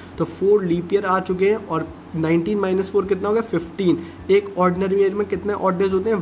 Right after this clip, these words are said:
वन ऑड डे। और एक leap year में कितने odd days होते हैं? टू ऑड डे। तो हम लोग देखें कितना हो गया? फ़िफ़्टीन और ये कितना हो गया? एट। तो total हम लोग के पास कितने हो गए? ट्वेंटी थ्री।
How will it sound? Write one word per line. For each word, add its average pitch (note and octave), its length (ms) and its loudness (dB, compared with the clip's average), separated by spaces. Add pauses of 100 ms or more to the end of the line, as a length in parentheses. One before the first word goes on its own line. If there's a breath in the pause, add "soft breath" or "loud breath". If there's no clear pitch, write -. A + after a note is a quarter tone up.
(100)
वन D3 200 2
ऑड C#3 280 -2
डे। B2+ 240 2
और D3 120 0
एक D#3+ 160 -2
leap E3 280 0
year G3 100 4
में G3+ 100 0
कितने G3+ 220 -2
odd G3+ 200 0
days G3 100 4
होते G3 160 2
हैं? A3 120 0 (140)
टू G3 140 -4 (100)
ऑड C#3+ 180 0
डे। C3+ 160 0 (260 loud breath)
तो D#3+ 60 -2
हम D3+ 80 2
लोग D#3 140 0
देखें D#3+ 240 0
कितना F3 240 -2
हो F3 140 0
गया? G#3 220 -2 (320 loud breath)
फ़िफ़्टीन G#3 540 -2
और D#3+ 120 0
ये E3 120 2
कितना F3 220 0
हो F#3 60 -2
गया? G#3 160 0 (160)
एट। D#3 300 0
तो D#3+ 60 -4 (120)
total F3 300 2
हम F#3 120 -2
लोग F3+ 120 0
के F#3+ 60 -2
पास F#3+ 280 -2
कितने F#3 280 0
हो F#3 160 2
गए? G#3+ 200 0 (600)
ट्वेंटी E3+ 480 2 (600)
थ्री। C#3 220 0